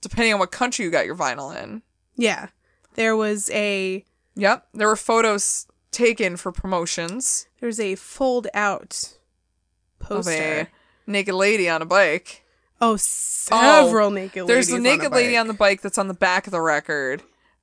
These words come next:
Speaker 1: And then there is the fold out of all of the naked
Speaker 2: All the
Speaker 1: ladies.
Speaker 2: naked ladies.
Speaker 1: However, did not come out in the U S, what they did for the U S was they put in, like, a little mailer, so if you wanted the poster,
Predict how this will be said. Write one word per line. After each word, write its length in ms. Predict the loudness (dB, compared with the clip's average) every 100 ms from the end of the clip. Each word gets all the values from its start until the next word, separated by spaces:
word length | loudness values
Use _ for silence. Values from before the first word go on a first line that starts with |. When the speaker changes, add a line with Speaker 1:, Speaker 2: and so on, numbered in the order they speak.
| _ _
Speaker 1:
And 220 | 0 2 2
then 180 | 0 2
there 180 | 2
is 140 | 2 0
the 100 | -4
fold 380 | -2 -2 0 2
out 320 | 2 2 0
of 600 | 2 4 4 0 -6 -20 _ _ _ _
all 240 | 2 6 6
of 120 | 4
the 80 | -4
naked 300 | -6 -6 2
Speaker 2:
All 340 | 6 8 8
the 60 | 6
Speaker 1:
ladies. 80 | 0
Speaker 2:
naked 300 | -2 -4 -6
ladies. 540 | -8 -8 -8 -8 -8
Speaker 1:
However, 760 | -2 2 4 4 2 2 0 -2 _ _
did 180 | -4 0
not 200 | 0 0
come 160 | -4
out 140 | 0 0
in 60 | -2
the 80 |
U 180 | -4 0
S, 440 | 2 2 0 -4 -6 _ _
what 160 | -2
they 120 | -2 -2
did 240 | -2 -4
for 100 | -6
the 120 | -8
U 180 | -4 2
S 260 | 2 2 0
was 140 | -2
they 120 | -6
put 240 | -6 -4 -2
in, 140 | -2
like, 160 | -2 -2
a 60 |
little 240 | -2 -2 -4
mailer, 680 | -2 -2 0 0 -2 -4 -8 -6
so 260 | -2 -2
if 140 | -4 -6
you 100 | -8
wanted 540 | 2 2 4 0 -6
the 100 | -8
poster, 720 | -4 -2 0 0 0 0 0